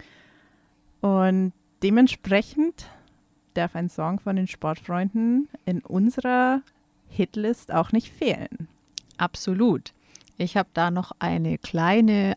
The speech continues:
Speaker 2: Anekdote <laughs> preiszugeben. Ähm, wie die meisten wahrscheinlich wissen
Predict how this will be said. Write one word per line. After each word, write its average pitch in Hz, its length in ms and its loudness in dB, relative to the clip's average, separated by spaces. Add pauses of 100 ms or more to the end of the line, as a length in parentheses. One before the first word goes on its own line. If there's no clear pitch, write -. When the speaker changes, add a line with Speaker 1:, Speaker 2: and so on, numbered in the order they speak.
(100)
Speaker 2:
Anekdote 185 1000 0 (260)
<laughs> - 300 -12
preiszugeben. 220 1160 0 (920)
Ähm, 180 680 -2
wie 180 480 -4
die 151 120 -8
meisten 156 400 0
wahrscheinlich 170 400 -2
wissen 185 500 -2